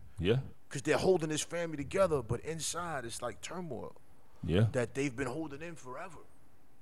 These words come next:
Speaker 1: Yeah.
Speaker 2: You know, there's not one definitive reason for it, but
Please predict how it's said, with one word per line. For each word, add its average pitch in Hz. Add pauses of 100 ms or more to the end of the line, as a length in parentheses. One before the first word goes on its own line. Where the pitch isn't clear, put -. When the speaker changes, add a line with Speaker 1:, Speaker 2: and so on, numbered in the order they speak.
(440)
Speaker 1:
Yeah. 95 (1700)
Speaker 2:
You 151
know, 180
there's 170
not 196
one 208
definitive 170
reason 196
for 113
it, -
but 123